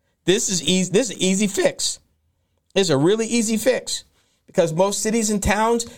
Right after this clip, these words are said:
you probably have some, uh, public transportation hub somewhere.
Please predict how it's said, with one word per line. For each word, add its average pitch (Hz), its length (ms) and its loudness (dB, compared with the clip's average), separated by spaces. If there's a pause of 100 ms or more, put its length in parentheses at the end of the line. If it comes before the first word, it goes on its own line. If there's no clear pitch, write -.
you 180 100 -2
probably 208 420 2
have 190 240 2
some, 220 600 0 (260)
uh, 151 160 2
public 180 400 0
transportation 170 720 0
hub 180 340 2
somewhere. 196 640 0